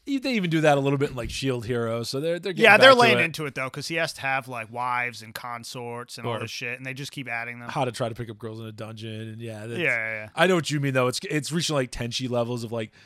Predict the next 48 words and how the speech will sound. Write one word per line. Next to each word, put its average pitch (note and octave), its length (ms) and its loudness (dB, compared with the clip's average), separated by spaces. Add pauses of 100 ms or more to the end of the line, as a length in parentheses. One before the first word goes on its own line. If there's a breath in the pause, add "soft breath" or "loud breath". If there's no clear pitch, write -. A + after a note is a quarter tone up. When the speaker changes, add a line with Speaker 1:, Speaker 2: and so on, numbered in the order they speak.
(120)
Speaker 1:
yeah, A#2+ 140 -2
there's, A2 180 -2
like, A#2 140 -8
five, A#2 400 0
six, - 320 -2
seven, C3+ 340 6
eight C3+ 160 4
women C3+ 320 4
that C3 100 2
are B2+ 140 6
all C3 160 6
over C3 240 2
him. C3 100 -4
Speaker 2:
Yeah. C3+ 140 0
Speaker 1:
Like, B2+ 140 -4
okay, D3 320 2
calm D3+ 240 0
down. B2+ 320 -2
Speaker 2:
And G#3 100 6
he A3+ 40 12
has A3+ 120 10
to, F3+ 60 -8
like, E3 160 0
marry C3+ 340 2
some C3+ 300 -6
of B2+ 160 -10
them C3 460 -8
'cause B2 200 -12
he's A2+ 180 -14
the G#2+ 60 -20
king, A#2+ 720 -10
and, G#2+ 100 -18
like, A2 140 -8
Speaker 1:
Yep. A2 180 -2 (100)
Speaker 2:
everybody's C#3 300 -6
always C3+ 160 -6
trying B2 200 -8
to A#2 40 -12
give A2+ 160 -14
him A#2 80 -14
his G#2+ 120 -18
daughter, G2+ 440 -14
<laughs> - 140 -4
and G3 140 -2
blah, C#3+ 180 -6 (100)
blah, D3 80 -12
blah. A2 260 -16 (380 loud breath)
Anyway, A2 540 -6